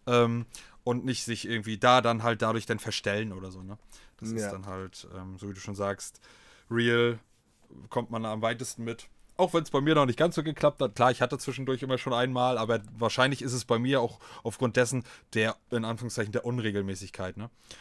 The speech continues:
Speaker 1: Mal hab ich zwei, dreimal in der Woche, mal einmal, mal gar kein Mal, dann wieder dreimal in der Woche und ich glaube, und ich glaub, zu viele wechselnde Spiele. Ich glaub, das ist so, ähm, mein, mein Problem. Oder was würdest du jetzt, ähm,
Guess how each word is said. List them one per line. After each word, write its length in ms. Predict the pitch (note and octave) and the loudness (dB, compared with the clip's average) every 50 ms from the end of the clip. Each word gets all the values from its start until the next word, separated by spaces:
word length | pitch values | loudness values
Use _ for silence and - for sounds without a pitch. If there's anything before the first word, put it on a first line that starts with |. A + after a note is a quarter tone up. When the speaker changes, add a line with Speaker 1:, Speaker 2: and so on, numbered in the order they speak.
| - - - | -20 -8 0
Speaker 1:
Mal 220 | - B2+ B2+ B2 | 4 8 8 8
hab 140 | B2 A#2+ G#2 | 8 6 4
ich 100 | G#2+ - | 0 -6
zwei, 200 | - - A#2+ A2 G#2+ | -2 0 2 2 2
dreimal 360 | A#2 A#2+ C#3+ D#3 D#3+ D3+ D3 | 4 4 4 4 4 4 2
in 40 | D3 | 2
der 100 | C#3 B2 | 2 2
Woche, 320 | C#3 C#3+ - - C3+ B2+ | 2 2 2 2 0 0
mal 220 | A#2 G#2+ A2 A2+ G#2+ | 2 2 2 2 2
einmal, 680 | - A#2+ C#3 D#3 D3 C#3 C#3 C#3 C3+ C3+ C3 C3+ C3+ - | 0 0 -2 -2 -2 -2 -2 0 0 0 -2 -2 -4 -4
mal 200 | G#2+ G#2 G2+ G#2 | -6 -6 -6 -4
gar 200 | G#2 A2 A#2 C3+ | 0 2 2 2
kein 200 | - - C3 B2+ | 2 0 -2 0
Mal, 160 | B2 B2 A#2+ | 0 0 0
dann 140 | A2 G#2 G2+ | 0 0 -2
wieder 180 | A#2+ C#3+ D3 A#2+ | 0 0 0 0
dreimal 380 | - G#2+ A2+ C3 D3 D3 C3 | 0 0 -2 0 0 -2 -4
in 100 | C3+ C3 | -4 -4
der 120 | C3 B2 A#2 | -4 -4 -4
Woche 200 | B2+ B2 - A2+ | -6 -6 -6 -8
und 100 | A2+ A2 | -10 -10
ich 140 | A2 - - | -10 -10 -4
glaube, 540 | A#2 A2+ A2 A#2 A#2 A2+ A#2 A2+ A2+ A2 - - - - - - | 0 2 2 2 2 2 2 2 2 2 -2 -8 -18 -20 -10 -4
und 160 | - B2+ B2+ | -4 -2 -2
ich 80 | B2+ - | -2 0
glaub, 160 | - A#2+ - | 0 0 0
zu 100 | - A#2 | -2 -8
viele 240 | - - B2+ A#2 G#2+ | -4 -2 0 2 2
wechselnde 360 | A#2 A2 - - B2 A2+ A2 | 2 2 0 -2 -2 -2 -2
Spiele. 460 | - - - - C3+ C3 C3+ C3 C3 - - - - - - - | -4 -6 -4 -4 -2 -2 -2 -2 -4 -6 -12 -20 -20 -20 -18 -16
Ich 120 | G#2+ - | -16 -10
glaub, 240 | - - A#2+ G#2+ - | -6 -4 -4 -2 -2
das 200 | - A2+ G#2 - | -4 -4 -4 -4
ist 180 | G2+ A#2 - - | -8 -8 -8 -4
so, 360 | A#2 A2 G#2+ G#2 G#2 G2+ G2+ _ _ _ _ _ _ _ _ _ _ _ _ - | -2 -2 0 0 -2 -4 -6 _ _ _ _ _ _ _ _ _ _ _ _ -8
ähm, 480 | A#2 A2 G#2+ G2+ G2+ G2+ G2+ G2 G2 F#2 _ _ _ _ _ _ _ _ _ _ _ _ _ _ _ _ _ _ - | -4 -2 -2 -2 -2 -2 -4 -6 -6 -10 _ _ _ _ _ _ _ _ _ _ _ _ _ _ _ _ _ _ -16
mein, 680 | - G2+ A2 A2 A2 A2 A2 A2 G#2+ G#2+ G#2 G#2 G#2 G2+ - _ _ _ _ - | -10 -6 -2 0 2 2 2 0 -2 -2 -4 -4 -6 -8 -12 _ _ _ _ -10
mein 200 | - A2+ A#2 A2+ | -6 -4 -4 -4
Problem. 400 | - - A#2+ G#2+ A2+ A2 A2 A2+ | -4 -4 -4 -2 0 0 2 4
Oder 160 | B2+ C3 C3+ | 4 4 6
was 200 | D3 E3 - - | 4 4 2 2
würdest 320 | F3 F#3 F3 - - - E3 | 0 0 0 0 -2 -4 -4
du 160 | F3 F3 E3+ | -4 -4 0
jetzt, 600 | E3 F3 F3+ E3+ - - - - - - - - _ _ _ _ _ - | 2 2 2 2 0 -6 -12 -12 -14 -16 -20 -20 _ _ _ _ _ -2
ähm, 440 | - C3 C3+ C3+ C3+ C3+ C3+ C3 | 0 2 2 2 2 -2 -4 -6